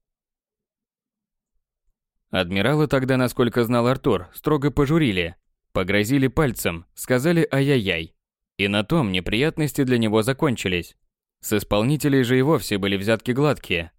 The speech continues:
они выполняли приказ, а значит, собственного мнения на этот счет иметь не могли, по определению. Равно как и отказаться от его выполнения.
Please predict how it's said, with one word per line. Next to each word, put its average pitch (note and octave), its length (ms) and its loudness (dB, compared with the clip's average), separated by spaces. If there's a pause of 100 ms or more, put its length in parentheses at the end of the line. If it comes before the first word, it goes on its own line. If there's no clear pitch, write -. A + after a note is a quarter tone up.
(140)
они C#3+ 220 0
выполняли B2 480 2
приказ, C3 560 -2 (140)
а F#2 160 -2
значит, A2 340 -2
собственного A2+ 560 0
мнения A#2+ 380 0
на F2+ 160 -2
этот F#2+ 240 -2
счет C3+ 260 -2
иметь A2 240 0
не A#2 100 -2
могли, A#2+ 420 -2 (260)
по C3 120 2
определению. A#2 720 0 (560)
Равно G#2 460 2
как D3 220 0
и C#3+ 40 2
отказаться B2 640 0
от F2 100 -6
его G2 200 0
выполнения. G#2+ 760 -2